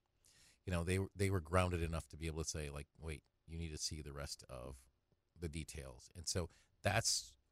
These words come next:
how it started for me. And by eighty-four, I started moving more conservatively. By eighty-eight, it was locked in.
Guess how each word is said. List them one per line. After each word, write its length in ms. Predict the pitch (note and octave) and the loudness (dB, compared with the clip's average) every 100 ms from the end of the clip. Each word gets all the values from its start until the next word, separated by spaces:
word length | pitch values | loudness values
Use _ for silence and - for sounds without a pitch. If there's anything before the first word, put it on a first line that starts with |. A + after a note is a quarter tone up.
| - | -8
how 100 | F2 | -2
it 100 | E2 | 0
started 420 | - - F2 E2 D2+ | -2 2 2 2 -4
for 140 | - | -6
me. 260 | E2 E2+ D2+ | -2 0 -2
And 140 | D2+ | -2
by 160 | D2+ D2+ | -2 -2
eighty-four, 1000 | F#2 G2 F#2 - - G2+ F#2+ E2+ D2 A1+ | -4 -2 -4 -6 0 2 4 2 -2 -8
I 60 | C#2+ | -10
started 340 | - E2+ D2+ - | -10 -8 -10 -8
moving 420 | D#2 D#2 D#2 D2 _ _ | -6 -4 -6 -8 _ _
more 140 | E2+ D2 | -12 -10
conservatively. 800 | - - F#2+ E2+ D#2+ C#2+ D2 C#2+ - _ - | -8 -6 -2 -2 -2 -6 -10 -10 -18 _ -6
By 160 | F#2 - | -4 0
eighty-eight, 420 | G2 F2+ D#2+ E2+ | 0 2 4 4
it 80 | D#2 | 2
was 120 | D#2 | -6
locked 320 | D2 C2+ - | -4 -4 -4
in. 140 | - | -10